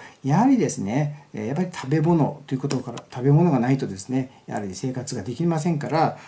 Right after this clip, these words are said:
あ、その畑作農業を、まあ、展開していったんじゃないかということが今言われています。えー、まあ、こういったですね、えー、畑作農業から始まってですね、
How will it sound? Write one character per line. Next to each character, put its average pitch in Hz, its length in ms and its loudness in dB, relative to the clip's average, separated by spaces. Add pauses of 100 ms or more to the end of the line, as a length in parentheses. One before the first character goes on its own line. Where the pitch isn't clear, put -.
(200)
あ、 101 140 -6
そ 127 140 -2
の 120 60 -4
畑 - 340 -2
作 262 280 4
農 240 300 4
業 180 180 2
を、 202 460 2 (180)
ま 127 100 -4
あ、 - 20 -10
展 127 180 0
開 135 160 -2
し - 40 -10
て 135 100 -4
い - 20 -6
っ - 20 -6
た 117 120 -4
ん 104 80 -4
じ 104 40 -4
ゃ 101 40 -4
な 101 100 -4
い 98 60 -6
か 95 60 -10
と 95 100 -14
い 95 60 -10
う - 40 -14
こ - 80 -6
と 208 120 -2
が 165 120 0
今 104 180 -2
言 110 140 -6
わ 110 80 -4
れ 113 80 -4
て 123 140 -8
い 120 40 -4
ま 104 120 -4
す。 - 340 0 (800)
え 127 920 4
ー、 - 60 -6
ま 180 120 6
あ、 151 80 2
こ 175 140 4
う 180 40 6
い - 20 6
っ 175 40 -6
た 175 120 2
で 123 80 -2
す 87 80 -10
ね、 113 320 -6
え 98 120 -8
ー、 - 20 -10
畑 147 340 -4
作 175 240 0
農 175 240 6
業 151 160 4
か 143 120 2
ら 127 60 0
始 123 180 -4
ま 113 100 -4
っ 101 40 -8
て - 140 -12
で - 140 -8
す - 100 -6
ね、 190 260 0